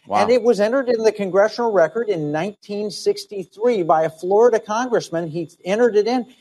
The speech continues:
Speaker 2: And the, the congressional record just lists these goals that are now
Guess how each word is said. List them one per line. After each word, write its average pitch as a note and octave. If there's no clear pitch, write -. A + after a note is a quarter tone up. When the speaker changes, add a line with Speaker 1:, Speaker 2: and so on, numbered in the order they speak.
Speaker 2:
And F#3+
the, D3+
the F3
congressional F#3+
record A3
just F#3+
lists G3+
these F#3
goals G3
that F#3+
are F#3
now G3